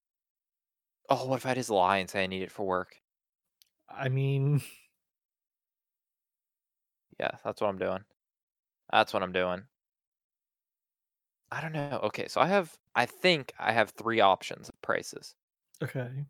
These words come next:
Speaker 2: All right, go ahead. Talk to me about this, 'cause I have an opinion on this.
Speaker 1: So,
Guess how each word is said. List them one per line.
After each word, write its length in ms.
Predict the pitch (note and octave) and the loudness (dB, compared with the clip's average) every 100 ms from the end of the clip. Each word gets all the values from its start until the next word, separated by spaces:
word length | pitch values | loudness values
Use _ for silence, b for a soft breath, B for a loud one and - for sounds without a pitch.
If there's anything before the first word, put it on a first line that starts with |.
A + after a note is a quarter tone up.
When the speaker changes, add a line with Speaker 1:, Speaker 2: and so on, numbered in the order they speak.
| _ - | _ -6
Speaker 2:
All 140 | A3 B3 | 0 2
right, 320 | - E3 - | 0 -6 0
go 100 | G3+ | 4
ahead. 240 | G#3+ C3 - b b - | 4 2 -2 b b 2
Talk 200 | A3+ - | 2 2
to 80 | |
me 180 | C3+ B2+ _ _ | -8 -10 _ _
about 180 | D#3+ C3+ | -4 -2
this, 160 | B2+ - | -4 -4
'cause 140 | C3+ | 2
I 100 | G#3+ | 4
have 100 | A#3 | 4
an 60 | D#3+ | 2
opinion 420 | - E3 C#3 A#2 | 2 -2 -2 -4
on 120 | A2 | -8
this. 420 | A#2 - - - _ _ _ | -12 -16 -20 -20 _ _ _
Speaker 1:
So, 460 | - D#3 D3+ C#3+ | -2 6 6 6